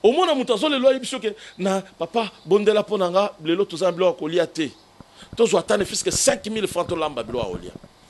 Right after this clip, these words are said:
Otali mpe boye, osoki ozalaki nango, opesi ye. Po biso l'église, tozozwa à travers bango. Tovivaka na cotisation. C'est ça, l'église. Mais sikoyo,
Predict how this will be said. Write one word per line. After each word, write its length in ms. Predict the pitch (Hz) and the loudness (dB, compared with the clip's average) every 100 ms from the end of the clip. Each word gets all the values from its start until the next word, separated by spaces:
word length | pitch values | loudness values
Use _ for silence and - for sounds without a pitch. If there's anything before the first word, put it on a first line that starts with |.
| - - - - | -20 -20 -12 -6
Otali 320 | 160 214 214 | 2 2 4
mpe 140 | 208 | 2
boye, 340 | 185 160 151 - - _ | 2 0 -2 -4 -20 _
osoki 260 | 139 226 | -4 0
ozalaki 260 | 220 175 214 | 2 0 0
nango, 260 | 175 147 160 - | -2 -2 -8 -4
opesi 500 | - - 185 - 143 | -4 6 6 6 2
ye. 80 | 110 - _ _ _ - - - | -4 -14 _ _ _ -20 -20 -14
Po 120 | 359 - | -14 -12
biso 280 | 392 370 359 | -8 0 2
l'église, 440 | 302 208 247 277 - - | 2 0 -2 -6 -8 -10
tozozwa 560 | 214 190 381 - 220 185 | -4 2 2 4 0 0
à 80 | 185 | -6
travers 400 | - 190 214 330 | -4 -6 -2 -2
bango. 360 | 202 147 139 120 - - 113 - - - - _ | -2 -4 -6 -8 -14 -20 -20 -20 -20 -20 -20 _
Tovivaka 480 | 311 302 294 285 | 2 2 0 -2
na 120 | 294 269 | -2 -2
cotisation. 640 | 294 294 254 240 202 135 - _ _ _ _ _ _ _ _ _ _ _ - - | -4 -4 -2 -2 -2 -6 -8 _ _ _ _ _ _ _ _ _ _ _ -20 -4
C'est 160 | 240 | -2
ça, 280 | 330 285 202 - _ | 2 2 0 -6 _
l'église. 420 | 196 165 190 147 - - - | -4 -4 -10 -10 -16 -18 -2
Mais 100 | 254 | 0
sikoyo, 540 | 302 359 349 240 135 | 0 0 0 0 -2